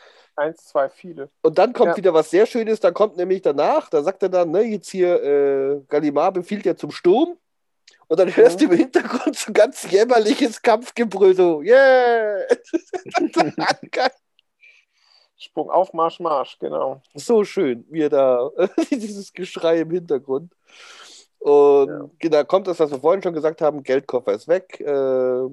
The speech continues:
Speaker 2: Gallimard untersucht. Und dann ist seine Lösung, wir müssen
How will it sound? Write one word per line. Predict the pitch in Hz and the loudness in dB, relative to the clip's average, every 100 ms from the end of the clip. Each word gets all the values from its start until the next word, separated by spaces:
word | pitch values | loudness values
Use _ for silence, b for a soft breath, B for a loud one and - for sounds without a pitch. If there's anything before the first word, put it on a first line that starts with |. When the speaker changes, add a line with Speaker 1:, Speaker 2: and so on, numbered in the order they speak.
| 135 | -4
Speaker 2:
Gallimard | 131 131 117 117 147 139 | -2 -2 -2 0 -2 -4
untersucht. | 147 131 113 123 226 254 | -10 -6 -6 -4 -4 -2
Und | - 165 | -4 0
dann | 165 302 320 _ _ _ _ _ _ | 0 0 -8 _ _ _ _ _ _
ist | 214 233 | -4 2
seine | 185 156 | 2 2
Lösung, | 143 220 233 247 240 220 | 2 0 0 -4 -4 -4
wir | 165 | -2
müssen | 160 240 - 233 233 240 | 0 -4 -6 -12 -10 -12